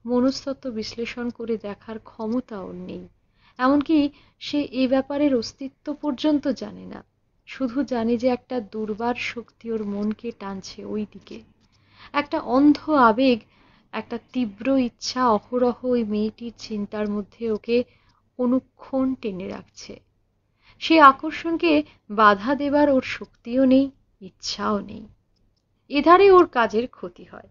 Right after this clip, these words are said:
খদ্দেররা মাল পায় না ঠিক সময়, কেষ্ট ফাঁকি দেয়, মশলা চুরি করে, সুরেন্দা টাকার তাগাদা দেয়। সবই বোঝে, মাঝে মাঝে অনুতপ্ত হয়ে ওঠে,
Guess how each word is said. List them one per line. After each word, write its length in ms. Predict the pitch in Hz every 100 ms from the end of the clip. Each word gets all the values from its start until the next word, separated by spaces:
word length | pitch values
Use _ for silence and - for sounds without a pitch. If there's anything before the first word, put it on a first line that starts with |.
| _
খদ্দেররা 500 | - 214 214 208 220
মাল 280 | 208 208 220
পায় 240 | 226 220
না 120 | 208
ঠিক 260 | 214 220 -
সময়, 340 | - 214 214 - _ _ _ _
কেষ্ট 320 | - 302 302 302
ফাঁকি 360 | 285 262 269
দেয়, 180 | 262 262 - _ 220
মশলা 360 | 220 - 233
চুরি 240 | 240 240 233
করে, 280 | 240 226 247 _ _ _ _
সুরেন্দা 560 | - 302 311 320 339 196 - _ _
টাকার 320 | 240 233 254 254 _ -
তাগাদা 380 | 254 208 214 -
দেয়। 200 | 208 226 _ _ -
সবই 400 | - 277 277 370
বোঝে, 440 | 294 294 311 277
মাঝে 280 | 254 226 226
মাঝে 260 | 233 220 240
অনুতপ্ত 540 | 202 196 214 - -
হয়ে 300 | 220 233 226
ওঠে, 340 | 220 - 226